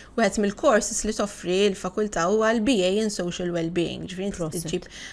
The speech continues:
Speaker 1: Bachelor of Arts in Social Wellbeing, fejn tista'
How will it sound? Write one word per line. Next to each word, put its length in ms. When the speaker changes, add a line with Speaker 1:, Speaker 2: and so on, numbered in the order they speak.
Speaker 1:
Bachelor 460
of 100
Arts 280
in 100
Social 380
Wellbeing, 360
fejn 220
tista' 460